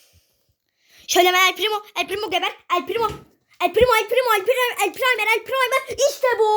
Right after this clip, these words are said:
Öldüremedik ama arkadaşlar ikinci olduk. Bu da bir başarıdır. Ve arkadaşlar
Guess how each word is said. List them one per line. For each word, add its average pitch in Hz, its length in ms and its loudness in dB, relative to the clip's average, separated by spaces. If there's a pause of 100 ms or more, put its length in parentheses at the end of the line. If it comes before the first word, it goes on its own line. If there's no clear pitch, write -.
(1500)
Öldüremedik 480 680 4
ama 440 120 0
arkadaşlar 440 380 -2
ikinci 427 380 -4
olduk. 370 340 -6
Bu 453 100 -4
da 466 140 0
bir 311 220 -2
başarıdır. 381 480 0
Ve - 280 -12
arkadaşlar 392 680 0